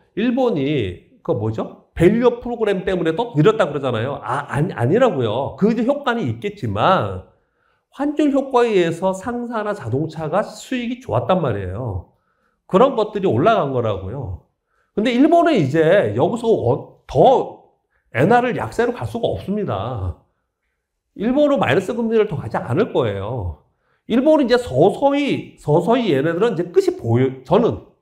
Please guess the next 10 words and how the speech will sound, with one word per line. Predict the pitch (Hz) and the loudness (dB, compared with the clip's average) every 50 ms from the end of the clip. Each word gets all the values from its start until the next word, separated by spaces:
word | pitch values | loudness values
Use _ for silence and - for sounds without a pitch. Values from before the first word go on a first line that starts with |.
| _ _ | _ _
아까 | - 120 - - - | -10 -10 -10 -8 -4
분명히 | - 175 196 233 240 | -2 0 2 2 2
말씀드렸습니다. | - 240 - 165 143 139 135 107 107 101 135 147 - - _ _ _ _ _ | 2 0 -2 -4 -6 -8 -8 -10 -10 -12 -12 -14 -14 -20 _ _ _ _ _
개인적인 | - 143 135 139 175 175 170 160 147 143 139 131 | 0 0 2 2 2 0 0 -2 -2 -4 -4 -6
생각으로 | 156 175 175 - - 117 - - 107 104 147 185 349 - - - _ _ _ _ _ _ _ _ _ _ _ _ _ _ _ | -6 -8 -6 -2 -2 -2 -2 -4 -4 -4 -4 -4 -6 -8 -14 -20 _ _ _ _ _ _ _ _ _ _ _ _ _ _ _
끝이 | - 285 339 370 - | -2 0 0 0 2
보이고 | - 147 170 247 285 302 311 330 320 302 | 4 6 6 6 6 6 4 4 2 2
있는 | 262 226 214 208 208 | 2 0 0 -2 -2
게 | 208 | -2
확실해요. | 240 294 302 - 320 311 302 247 151 117 107 123 127 95 95 90 - | -2 -4 -4 -4 -4 -2 -2 0 0 0 0 -2 -4 -6 -8 -10 -16